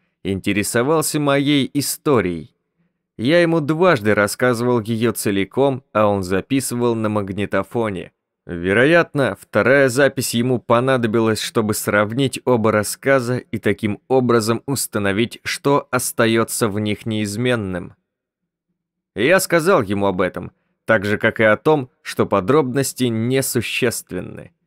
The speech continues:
Я спросил, намерен ли он обработать мою историю в качестве так называемого клинического случая, чтобы обратить на себя внимание медицинского мира.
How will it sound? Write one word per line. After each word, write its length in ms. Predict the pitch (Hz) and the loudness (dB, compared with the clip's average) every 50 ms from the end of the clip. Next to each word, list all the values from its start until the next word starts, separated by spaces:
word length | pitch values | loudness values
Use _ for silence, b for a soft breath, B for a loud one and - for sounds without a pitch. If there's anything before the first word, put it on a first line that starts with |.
| _ _ _ _ _ _ - | _ _ _ _ _ _ -8
Я 220 | - 92 92 98 101 | -4 0 0 0 0
спросил, 640 | - - - 104 104 - - - 120 107 95 - _ _ _ _ _ _ _ _ - | -2 -2 -2 -2 -2 -2 -2 -2 -2 -2 -2 -4 _ _ _ _ _ _ _ _ -8
намерен 520 | 90 98 104 127 160 180 175 165 165 151 139 | -4 -2 0 0 2 2 2 2 2 0 2
ли 180 | 127 131 127 - | 2 0 0 2
он 260 | - 165 160 147 - - - | 2 2 2 2 0 -2 -2
обработать 720 | - 127 110 104 107 104 101 101 127 151 - 135 120 - - | 0 0 2 2 2 2 2 2 0 0 2 0 -2 -2 -2
мою 380 | 110 110 107 107 107 104 101 | 0 0 2 2 2 0 0
историю 480 | 98 - - - - 156 151 139 135 120 | -2 -4 -6 -2 0 2 2 4 2 0
в 100 | - _ | 0 _
качестве 540 | - 143 131 123 - - - - 120 117 - | 0 2 2 2 0 -4 -6 -4 -4 -4 -4
так 340 | _ - - 139 - - | _ -2 -2 -2 -2 -2
называемого 920 | - 127 127 123 113 110 117 107 101 120 139 139 135 127 127 123 117 120 123 | -4 -2 -2 -2 0 -2 -2 -2 2 2 2 2 2 2 0 0 0 0 -2
клинического 880 | - - 120 113 110 113 120 120 110 - - - - - 113 107 110 107 | -2 -2 -2 0 0 0 -2 -2 -4 -4 -6 -6 -4 -4 -2 -2 -2 -2
случая, 540 | - - - 143 160 139 - - - - - | -4 -4 -4 -2 -2 -2 -2 -4 -8 -8 -10
чтобы 320 | - - - 110 95 101 | -10 -6 -4 -2 -2 -2
обратить 640 | - - 113 110 98 101 101 101 - 131 135 - - | -2 0 0 0 2 2 0 0 0 -2 -4 -2 -2
на 80 | 107 101 | -4 -4
себя 380 | - - 107 98 104 110 107 | -4 -4 -4 -2 2 2 0
внимание 600 | 92 90 98 98 95 98 113 123 127 131 131 131 | 0 -2 -4 -4 -2 0 0 0 0 0 0 0
медицинского 1000 | 127 127 127 127 117 110 113 - - - 117 110 107 - - - - 113 113 113 | 0 0 0 -2 -2 -2 -4 -6 -6 -6 -6 -6 -6 -6 -8 -6 -4 -2 -2 -2
мира. 520 | 120 123 135 139 139 117 101 90 - - | -2 -2 -2 -2 -2 -2 -2 -4 -6 -8